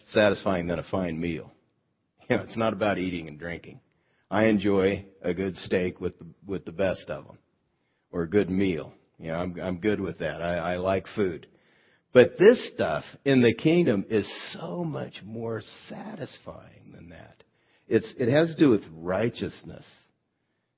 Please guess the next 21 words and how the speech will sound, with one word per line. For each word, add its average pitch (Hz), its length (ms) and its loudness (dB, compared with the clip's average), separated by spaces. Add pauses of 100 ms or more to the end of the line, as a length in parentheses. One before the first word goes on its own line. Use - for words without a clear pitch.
and 85 200 -6 (240)
peace - 460 0 (1200)
and 87 280 -4 (100)
joy 95 500 4 (720)
that 104 140 2
goes 101 240 6 (140)
deep 120 420 2
down 98 560 -4 (220)
into 95 480 -2
our 82 180 -4
hearts 82 440 -4 (680)
and 90 180 0
makes 90 260 -2
a 90 40 -8
difference. 82 560 -10 (960)
When 120 200 6
the 107 80 4
kingdom 147 440 8
is 90 160 2
realized, 113 680 4 (760)
when 90 320 -2